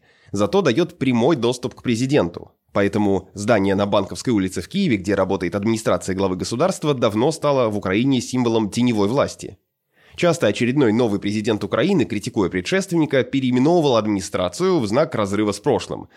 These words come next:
Например, после «Оранжевой революции» в две тысячи пятом Виктор Ющенко переименовал её в «Секретариат». Виктор Янукович, придя к власти в две тысячи десятом году, вернул прежнее название. Зеленский же назвал администрацию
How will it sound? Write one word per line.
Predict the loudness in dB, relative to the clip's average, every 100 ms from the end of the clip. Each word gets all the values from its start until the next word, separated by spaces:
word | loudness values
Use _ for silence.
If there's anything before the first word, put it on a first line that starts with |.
| -20 -8
Например, | -4 0 2 2
после | 0 -2 0 0
«Оранжевой | 2 2 2 0 0
революции» | 2 0 -2 -4 -6
в |
две | -4 -4
тысячи | -6 -4 -2
пятом | 0 2 0 0 -8
Виктор | -4 -2 2 2
Ющенко | 0 -2 -2 0 0
переименовал | 0 0 2 2 2 2
её | 0
в | 0 -2 -2
«Секретариат». | -4 -4 -2 -2 0 0 0 -6 -20 _ -6
Виктор | -2 0
Янукович, | 2 0 0 0 -2 -6 -6
придя | -2 -2
к | 0
власти | -2 0
в | -4
две | -4
тысячи | -4 -6 -4
десятом | -4 0 0 0 0
году, | 2 0 -4 _
вернул | -2 2 2 2
прежнее | 0 0 0 0
название. | 0 -2 -2 0 -2 -4 -8 _ _ _ _ _ -4
Зеленский | 0 2 2 0 -2
же | 0
назвал | 0 2 0 -2
администрацию | -4 -4 -2 -2 -2 0 0 0